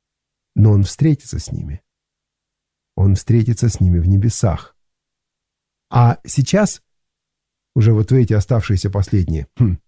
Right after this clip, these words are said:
последние, сейчас увидим, какие они там последние. Короче, в эти оставшиеся годы Бог дает Иову еще сыновей и дочерей.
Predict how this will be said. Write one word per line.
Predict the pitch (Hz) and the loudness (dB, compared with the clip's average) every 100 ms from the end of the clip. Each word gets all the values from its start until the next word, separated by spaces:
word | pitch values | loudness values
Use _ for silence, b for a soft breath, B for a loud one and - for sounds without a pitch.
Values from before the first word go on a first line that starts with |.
| _ _ | _ _
последние, | - - 208 196 90 | -12 -4 0 0 0
сейчас | - 78 | -4 -6
увидим, | 95 80 76 | -4 -4 -6
какие | 78 - - | -10 -12 -14
они | - | -12
там | - - B B B B _ | -14 -16 B B B B _
последние. | 95 - 101 78 98 | -6 -2 -2 -2 0
Короче, | 180 170 160 | 0 2 2
в | |
эти | 170 | 2
оставшиеся | 180 - 196 - 131 - | 0 -2 -4 -2 -2 -2
годы | 220 294 247 - _ _ _ _ _ _ _ _ | -2 0 0 -2 _ _ _ _ _ _ _ _
Бог | 120 175 202 | 0 4 4
дает | 175 180 180 - _ | 4 2 2 -4 _
Иову | - 151 135 113 | 0 2 4 2
еще | 117 104 127 - 123 | 0 -2 -2 0 0
сыновей | - 98 95 87 | 2 0 0 0
и | |
дочерей. | 95 - 110 85 73 | -4 -2 -2 -2 -6